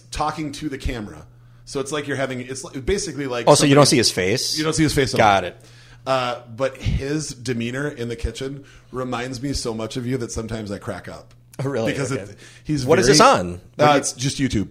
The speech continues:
Speaker 2: Okay.
Speaker 1: But I'll, I'll, I'll send you a couple. There's his, his shtick that got him famous was that he would try to recreate meals that were made in movies or T V. And then when he got done making it exactly how they did it in the show,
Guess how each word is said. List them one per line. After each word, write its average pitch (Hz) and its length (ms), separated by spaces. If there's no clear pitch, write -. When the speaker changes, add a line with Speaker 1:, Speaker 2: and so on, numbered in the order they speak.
Speaker 2:
Okay. 139 320
Speaker 1:
But 104 300
I'll, 143 240
I'll, 139 360
I'll 147 120
send 135 180
you 120 100
a 113 40
couple. 104 300
There's 123 380
his, 151 340
his 143 400
shtick - 460
that 127 100
got 127 180
him 107 80
famous 117 440
was 110 160
that 104 240
he 143 240
would 139 160
try 123 240
to 113 80
recreate 110 800
meals 110 380
that 113 100
were 110 100
made 104 260
in 101 160
movies 117 380
or 101 80
T 113 220
V. 120 280
And 123 180
then 117 320
when 123 100
he 120 60
got 117 240
done 123 220
making 123 280
it 117 120
exactly 127 460
how 123 180
they 120 180
did 123 180
it 110 140
in 107 100
the 101 80
show, 117 540